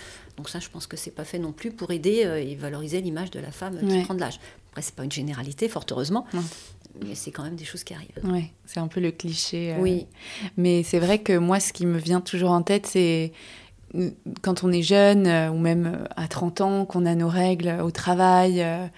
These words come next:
Speaker 2: ou dans un lieu public, on, on va jamais le, le dire, on va avoir
Speaker 1: Non.
Speaker 2: un peu honte, parce que, alors que ça nous arrive tous les mois, mais de dire : « J'ai mes règles »,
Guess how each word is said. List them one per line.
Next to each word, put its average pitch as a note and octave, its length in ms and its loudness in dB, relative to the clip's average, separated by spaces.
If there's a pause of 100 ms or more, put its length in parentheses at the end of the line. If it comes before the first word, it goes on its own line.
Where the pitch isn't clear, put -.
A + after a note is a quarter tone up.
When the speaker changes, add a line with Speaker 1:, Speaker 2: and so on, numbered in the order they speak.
(280)
Speaker 2:
ou F3 60 -4
dans F3 220 4
un F3 80 6
lieu F3+ 180 6
public, F#3 460 -2
on, E3+ 120 -2
on F3+ 120 0
va E3+ 100 0
jamais F3 260 2
le, F3 320 0 (160)
le F3 160 4
dire, F#3+ 300 6
on F3+ 60 2
va E3+ 120 4
avoir E3 180 4
Speaker 1:
Non. E3+ 40 4
Speaker 2:
un D#3+ 40 -2
peu F3+ 220 4
honte, - 520 2
parce E3 220 -6
que, E3+ 320 0
alors E3 220 -2
que F3+ 80 -6
ça E3+ 160 -4
nous F3 160 0
arrive F3+ 240 0
tous F3 120 -4
les E3+ 100 2
mois, A3 240 6 (560)
mais F3 60 0
de F3 100 4
dire : « F3+ 320 4
J'ai E3 140 0
mes E3+ 100 4
règles », F#3 540 2